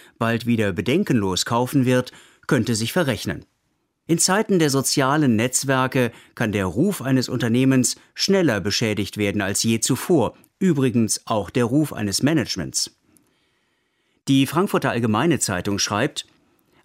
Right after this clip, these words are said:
"Ausgerechnet der Sportartikler, der gerade erst einen Gewinn von fast zwei Milliarden Euro ausgewiesen hat, scheint also bei erstbester Gelegenheit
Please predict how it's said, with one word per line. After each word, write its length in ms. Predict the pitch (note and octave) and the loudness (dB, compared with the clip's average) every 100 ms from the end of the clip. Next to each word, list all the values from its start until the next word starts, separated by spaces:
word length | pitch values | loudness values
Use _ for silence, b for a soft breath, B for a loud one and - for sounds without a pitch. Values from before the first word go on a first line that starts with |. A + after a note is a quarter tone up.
| - | -6
"Ausgerechnet 800 | F3+ A3 A3 E3+ D#3 D#3+ B2+ - | -4 -2 0 2 2 2 0 2
der 220 | C#3 E3+ | 2 2
Sportartikler, 960 | - - B2+ B2+ B2+ B2 D3 C#3 C3 A#2 B B A2+ | 0 -2 -2 -2 -4 -2 -2 0 0 -2 B B -2
der 160 | G#2+ | 0
gerade 360 | A2 G#2 D3+ F#3+ | 0 0 0 0
erst 240 | D3 C#3 | 0 -2
einen 220 | B2 B2+ | 0 2
Gewinn 300 | A#2+ A#2 E3+ | 2 2 0
von 200 | E3+ C#3+ | 0 -2
fast 360 | A#2+ B2 A#2 - | -2 -2 -2 -2
zwei 200 | - F3 | 0 2
Milliarden 500 | F#3 C#3+ C3 A#2+ B2 | 2 2 2 2 0
Euro 420 | A2 B2 A#2 G#2 | 0 0 0 -2
ausgewiesen 680 | - G#2 - A2+ A2 G#2+ A2 | -2 -2 -2 -2 -2 0 0
hat, 180 | A#2 - B B B | -2 -6 B B B
scheint 340 | - F3 F3 E3+ | -2 2 2 0
also 280 | C#3+ C3 A#2 | -2 0 0
bei 200 | A#2 A#2 | 0 0
erstbester 680 | G3 A3 - D#3+ D3+ - A#2 | 0 0 0 -2 0 0 -2
Gelegenheit 680 | G#2 C3 D3 C3+ C3 B2+ | 0 2 2 2 2 -2